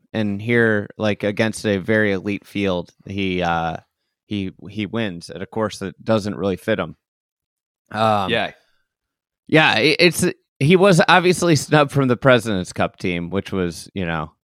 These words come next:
Speaker 1: you go back, it's, I think internationally, he's one of the, you know, five to ten best players on that interna-, international team,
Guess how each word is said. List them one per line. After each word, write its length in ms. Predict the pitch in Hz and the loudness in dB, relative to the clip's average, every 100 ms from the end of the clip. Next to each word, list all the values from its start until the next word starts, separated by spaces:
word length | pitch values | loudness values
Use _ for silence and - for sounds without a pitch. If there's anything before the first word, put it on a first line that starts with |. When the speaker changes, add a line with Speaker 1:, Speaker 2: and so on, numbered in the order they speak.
| - | -12
Speaker 1:
you 120 | 98 | -4
go 160 | 104 98 | -2 0
back, 420 | 95 87 87 87 | 2 2 0 -4
it's, 260 | 85 - - _ _ _ _ _ _ _ | -10 -14 -20 _ _ _ _ _ _ _
I 120 | 104 | -4
think 200 | 101 107 | -2 0
internationally, 840 | 110 104 95 98 90 92 85 80 80 | 0 0 2 0 0 -6 -4 -6 -6
he's 360 | 92 82 80 - | -6 -6 -10 -18
one 260 | - 95 90 | -6 -4 -2
of 60 | 85 | -2
the, 280 | 85 82 82 _ - | -2 -4 -6 _ -10
you 100 | 87 | -8
know, 220 | 76 76 _ _ _ _ _ _ _ | -8 -12 _ _ _ _ _ _ _
five 300 | - 101 95 | -4 0 0
to 80 | 85 | -4
ten 260 | - 92 82 | -6 -6 -4
best 300 | 82 82 _ | -6 -6 _
players 560 | 95 87 80 - - _ | -4 -2 -4 -8 -14 _
on 140 | 87 78 | -10 -10
that 160 | 76 | -10
interna-, 480 | 78 78 73 73 73 - | -8 -10 -10 -12 -12 -12
international 680 | 90 82 80 78 - - 76 | -10 -8 -8 -10 -12 -14 -14
team, 400 | - 76 76 | -12 -12 -12